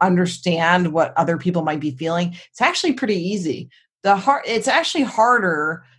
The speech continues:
to create this kind of web of,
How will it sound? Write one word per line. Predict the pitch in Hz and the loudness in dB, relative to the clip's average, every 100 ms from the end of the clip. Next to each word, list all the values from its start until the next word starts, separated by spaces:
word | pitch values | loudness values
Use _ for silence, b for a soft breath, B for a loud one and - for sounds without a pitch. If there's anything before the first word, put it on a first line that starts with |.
| _ - | _ -4
to | 190 | -4
create | 185 - 196 202 208 202 | -4 -4 2 2 2 -2
this | 180 | -6
kind | - 190 185 170 | -2 0 0 0
of | 151 151 147 | -2 -4 -8
web | 143 160 180 196 196 160 | -2 2 4 6 4 2
of, | - 160 147 147 147 151 127 | 0 0 0 -2 -4 -6 -12